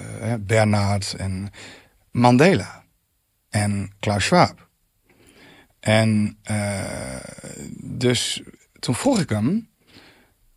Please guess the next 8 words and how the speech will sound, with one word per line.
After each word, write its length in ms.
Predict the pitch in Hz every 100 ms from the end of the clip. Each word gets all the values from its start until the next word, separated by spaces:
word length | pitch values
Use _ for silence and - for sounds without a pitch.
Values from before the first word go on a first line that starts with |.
| _ _ _ -
"Waarom 380 | 135 170 185
staat 280 | 160 - 156
Mandela 540 | 131 127 127 208 240 180
daar 140 | 160
nou 140 | 135
tussen?" 420 | 117 196 - 92 - _ _ _ _ _ _ _ - - - - - _
En, 520 | - 127 131 123 120 -
ehm, 1000 | 123 117 117 113 110 107 107 107 107